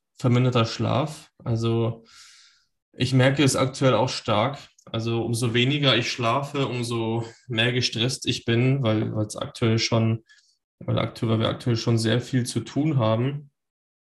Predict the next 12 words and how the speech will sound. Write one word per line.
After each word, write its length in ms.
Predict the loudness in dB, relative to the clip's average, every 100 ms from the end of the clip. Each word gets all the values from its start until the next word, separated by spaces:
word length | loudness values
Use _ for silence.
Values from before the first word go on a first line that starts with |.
| _ _ _ _ _
ist 160 | -4 0
natürlich 280 | 2 2 2
das 180 | 0
allgemeine 440 | 2 2 2 2 0
Stresslevel 500 | 0 -4 0 0 0
tagsüber 500 | -2 -4 -4 -4 -2
auch 200 | -4 2
höher. 440 | 2 4 2 -2 -8 -20 -20 -14 -6
Das 160 | 2
heißt, 280 | 4 4 4
wenn 220 | 4 4
du 580 | 4 4 6 4 2